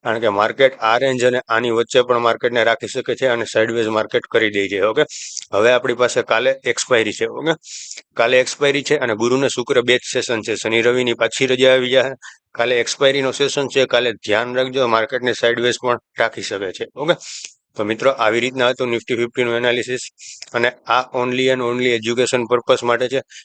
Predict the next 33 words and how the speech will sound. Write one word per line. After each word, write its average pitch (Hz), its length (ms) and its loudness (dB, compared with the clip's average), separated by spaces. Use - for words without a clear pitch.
આ 120 100 0
કી 123 280 -2
લેવલ 123 300 4
તમે 123 220 -2
ખાલી 117 220 0
જોજો 117 420 2
માર્કેટમાં 117 460 0
કઈ 120 200 0
રીતના 120 300 -4
વર્ક 101 240 2
કરે 107 260 -2
છે. 104 120 0
ઓકે, 113 260 2
કોઈએ 120 260 2
પણ 127 200 2
ટ્રેડ 117 280 2
લેવાનો 113 380 4
નથી, 113 240 -2
અને 117 140 -2
જે 107 200 2
પણ 123 200 -2
ટ્રેડ 120 240 -2
લે 120 160 0
છે 131 140 -4
એ - 260 -2
totally 131 380 2
તમારા 120 360 2
રિસ્ક 110 360 -2
ઉપર. 101 200 -8
ઓકે, 147 260 -2
તો 107 80 -8
મિત્રો, 107 300 -2
મળીએ 117 340 2